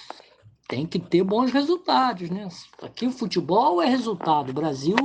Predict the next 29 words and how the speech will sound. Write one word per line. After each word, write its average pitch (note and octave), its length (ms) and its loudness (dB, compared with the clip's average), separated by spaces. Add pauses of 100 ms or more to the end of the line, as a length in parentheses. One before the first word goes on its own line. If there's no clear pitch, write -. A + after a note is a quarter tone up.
(420)
a G3 140 2
escola A#3 460 0
é - 20 -2
diferente, D#3 640 -4
né? D#3+ 240 -8
Aqui G#3 400 -12 (340)
tudo D#4+ 280 0
funciona F#3+ 520 -2
diferente. C3 560 -4 (640)
É, E3+ 180 0
vale C3+ 540 0
ressaltar, A#3+ 720 2
né? F#3 320 0 (380)
É, C3+ 240 -8
o - 200 -14
futebol G#3 480 2
brasileiro G#3+ 580 2
ainda A3 120 0
tem B3 160 -2
bons C4+ 280 -2
técnicos, F3 680 0
muitos D#3 640 0
outros C4 440 2 (560)
já F#3+ 160 4
estão A3+ 180 0
aparecendo G#3 560 0
aí F#3 80 4
no F#3+ 140 0
cenário D#3 600 -2